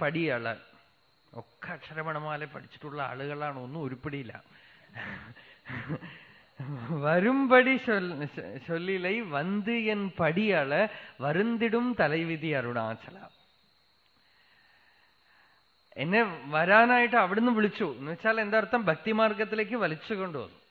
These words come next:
ഭക്തിമാർഗത്തിൽ കൊണ്ടുവന്നിട്ട് "വന്ത് എൻ പടിയള", എനിക്ക് വേണ്ടത് എന്താന്ന് വെച്ചാൽ അങ്ങ് തന്നെ തരണം, ഞാനൊന്നും ചെയ്യില്ല.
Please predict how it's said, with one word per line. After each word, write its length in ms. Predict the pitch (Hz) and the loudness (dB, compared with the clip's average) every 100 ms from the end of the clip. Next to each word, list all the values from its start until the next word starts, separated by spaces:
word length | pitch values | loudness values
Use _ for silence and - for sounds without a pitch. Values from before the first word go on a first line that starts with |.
| _ _ _ - | _ _ _ -10
ഭക്തിമാർഗത്തിൽ 760 | 143 202 220 220 214 220 214 | -8 -4 2 4 4 0 -2
കൊണ്ടുവന്നിട്ട് 920 | 214 185 170 208 160 131 139 165 202 - - _ _ _ _ _ _ _ _ _ _ _ | -2 -2 2 0 0 -4 -2 -2 -2 -8 -20 _ _ _ _ _ _ _ _ _ _ _
"വന്ത് 460 | 127 156 202 240 220 | 0 0 2 0 0
എൻ 420 | 262 247 220 240 - | 0 2 4 2 4
പടിയള", 520 | 190 214 233 196 147 104 - - _ _ | 4 6 6 4 2 -2 -14 -20 _ _
എനിക്ക് 240 | 143 190 233 | -6 -2 0
വേണ്ടത് 400 | 196 190 220 233 | 2 2 2 0
എന്താന്ന് 340 | 220 220 226 | 2 2 2
വെച്ചാൽ 200 | 220 226 | 0 2
അങ്ങ് 260 | 214 196 220 | 2 2 0
തന്നെ 140 | 220 | 0
തരണം, 280 | 208 185 160 | 0 0 -2
ഞാനൊന്നും 480 | 147 160 202 214 214 | 0 0 0 -4 -4
ചെയ്യില്ല. 360 | 196 190 135 | -2 -2 -2